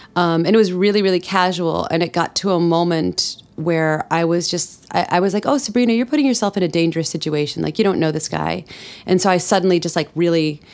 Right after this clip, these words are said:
ran out of there, and I remember going back to my apartment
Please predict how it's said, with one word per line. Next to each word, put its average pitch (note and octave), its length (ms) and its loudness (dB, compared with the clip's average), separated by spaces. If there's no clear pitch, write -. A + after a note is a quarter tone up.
ran F3 320 4
out F#3 240 4
of E3+ 80 0
there, D#3 400 0
and F3+ 140 0
I E3+ 40 2
remember E3+ 420 2
going E3+ 320 0
back D#3+ 340 -2
to E3+ 140 -4
my D#3+ 140 0
apartment E3 840 -4